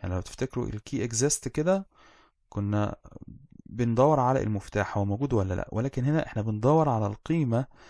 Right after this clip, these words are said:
في الاري هي موجودة ولا لا. فلو كان اسم رامي من ضمن القيم، المفروض ان هو اهو طبع لك رقم واحد، يعني ترو،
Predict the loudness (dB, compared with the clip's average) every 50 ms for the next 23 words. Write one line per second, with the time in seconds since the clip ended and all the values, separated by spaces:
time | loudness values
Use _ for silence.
0 | -20 -20 -20 _ _ -10 -4 -2 -2 -2 -2 -4 -4 -4 0 0 0 0 2 0
1 | 0 0 -2 -2 0 -2 0 2 2 0 0 -2 -4 -6 -8 -10 _ -20 -20 -20
2 | _ _ _ _ -20 _ _ -4 -2 0 0 0 -2 -2 -4 -2 -2 0 -2 -2
3 | 0 0 0 2 2 0 0 0 0 0 0 -2 -4 -8 -14 -12 -6 -4 -4 0
4 | 0 0 0 0 -4 -4 -4 -2 0 0 2 0 -2 -4 -10 -20 -20 -20 _ _
5 | _ -8 -4 0 0 0 -2 -2 -2 0 0 2 2 0 0 -2 -2 -4 -4 -2
6 | 0 0 2 2 0 0 -2 -4 -6 -4 0 2 4 4 4 2 -2 -4 -8 -10
7 | -8 -6 -6 -4 -2 -2 -2 -2 -2 -4 -4 -2 0 0 0 0 -2 -2 -4 -6
8 | -8 -10 -6 -2 0 0 0 0 -2 -6